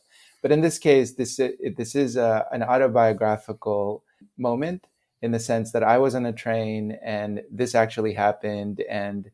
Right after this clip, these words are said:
I wrote down notes while I was on that train,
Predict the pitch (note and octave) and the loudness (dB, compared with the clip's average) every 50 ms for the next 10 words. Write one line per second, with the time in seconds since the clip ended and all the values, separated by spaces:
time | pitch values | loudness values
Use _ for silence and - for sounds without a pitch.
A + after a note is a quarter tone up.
0 | _ _ _ _ _ _ _ _ _ _ - A2+ A#2+ A2+ A#2 B2 A#2 - - A#2+ | _ _ _ _ _ _ _ _ _ _ 2 4 6 6 6 4 4 2 2 2
1 | A2+ A2 A2 A2 G#2+ G#2+ G#2+ G#2+ G#2+ - - - B2+ C3 C3 C3+ C3+ - - - | 2 2 2 2 0 0 -2 -4 -6 -8 -6 -2 2 2 2 2 0 -2 -6 -12
2 | - - - _ _ _ - A#2+ A#2 A#2 B2 B2 A#2 A#2+ A#2+ B2+ A2+ A#2+ A#2+ A2 | -12 -14 -16 _ _ _ 4 6 8 10 10 8 8 6 4 2 0 0 -2 -2
3 | A2 A2 - - A2+ A2 A2 A2 A2 G#2+ G#2+ G#2 G#2+ | -4 -4 -6 -6 -4 -4 -2 -2 -4 -4 -6 -6 -8